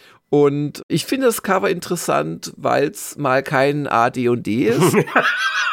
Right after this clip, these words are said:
Speaker 2: Da hast du recht.
Speaker 1: Und weil's sehr grün ist, das, das Blattwerk außenrum. Ich find's einfach mal erfrischend anders, aber ja.
Speaker 2: Ja, stimmt auch wieder. Ja, ja, ja.
Speaker 1: Also, der, der guckt halt weg von uns nach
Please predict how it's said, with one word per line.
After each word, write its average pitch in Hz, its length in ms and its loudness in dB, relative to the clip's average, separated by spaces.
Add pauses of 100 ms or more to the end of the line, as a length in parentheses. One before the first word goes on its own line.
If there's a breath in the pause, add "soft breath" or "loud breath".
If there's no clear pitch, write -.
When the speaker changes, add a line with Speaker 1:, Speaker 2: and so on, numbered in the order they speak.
(540 loud breath)
Speaker 2:
Da 262 120 0
hast 160 200 0
du 127 80 -6
recht. 101 200 -2
Speaker 1:
Und 143 180 -6
weil's 120 300 0
sehr 117 100 0
grün 185 520 -6
ist, 202 280 0
das, 135 220 -2 (240 loud breath)
das - 200 0
Blattwerk 196 680 0
außenrum. 156 720 2 (280 loud breath)
Ich 202 140 0
find's - 240 -2
einfach 196 220 4
mal 165 160 2
erfrischend 156 480 0
anders, 156 340 0
aber 143 340 2
ja. 127 380 2
Speaker 2:
Ja, 143 260 6
stimmt 135 260 -8
auch 113 200 2
wieder. 110 460 0
Ja, 120 80 2
ja, 120 140 0
ja. 120 60 0 (280)
Speaker 1:
Also, 156 220 4 (680)
der, 147 340 0
der 147 180 0
guckt - 420 -4
halt - 260 0
weg 139 200 0
von 165 200 -2
uns 151 260 -4
nach 135 160 -2